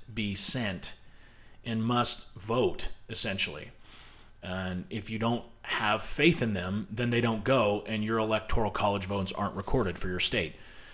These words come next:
With the hurt in Pennsylvania that Trump must know about by now,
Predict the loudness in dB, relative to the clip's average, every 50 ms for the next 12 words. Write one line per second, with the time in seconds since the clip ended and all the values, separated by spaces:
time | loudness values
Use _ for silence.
0 | -16 -16 -18 -18 -18 -20 -20 -20 -20 -20 -12 0 6 8 8 8 8 8 6 8
1 | 10 12 12 12 12 10 8 0 2 6 10 10 10 10 10 6 4 6 6 6
2 | 8 8 6 4 2 0 -2 -4 -6 -10 -14 -20 -18 -12 -6 0 2 2 2 2
3 | 0 2 4 4 4 4 2 4 6 6 6 6 4 4 4 6 6 6 6 4
4 | 2 0 0 -2 -2 -2 0 0 2 2 2 2 0 -2 -4 -6